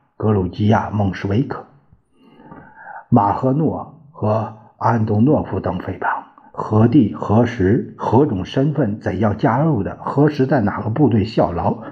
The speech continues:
多长时间？等等。这就是那个把一切都颠倒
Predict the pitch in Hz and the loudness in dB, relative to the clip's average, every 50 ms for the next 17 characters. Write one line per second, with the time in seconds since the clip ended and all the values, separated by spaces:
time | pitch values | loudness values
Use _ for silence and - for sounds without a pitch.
0 | - _ - 131 123 131 120 - - - 92 98 101 - - 104 98 98 101 104 | -6 _ 2 4 4 4 2 2 -2 -4 -4 -4 -4 -2 0 0 2 2 2 2
1 | 107 110 - - 90 98 - - - - - _ _ _ _ _ _ _ _ _ | 0 0 0 -2 -4 -4 -6 -10 -12 -14 -20 _ _ _ _ _ _ _ _ _
2 | _ _ _ _ _ _ _ - - _ _ _ _ _ _ _ _ _ _ _ | _ _ _ _ _ _ _ -20 -20 _ _ _ _ _ _ _ _ _ _ _
3 | - - - _ _ - - - 247 220 143 107 110 110 95 104 - - 107 113 | -20 -20 -20 _ _ -6 0 4 6 6 6 4 4 2 0 0 0 0 2 4
4 | 139 147 117 92 92 90 90 104 90 92 98 98 101 117 160 196 190 180 - - | 4 4 4 2 0 -2 0 0 0 0 2 2 4 4 6 6 4 4 2 2
5 | 143 101 104 - 107 104 101 - - - 185 185 180 180 180 175 - 104 80 80 | 2 2 2 -2 -4 -4 -4 -4 0 2 2 4 4 2 0 0 0 -2 -2 -2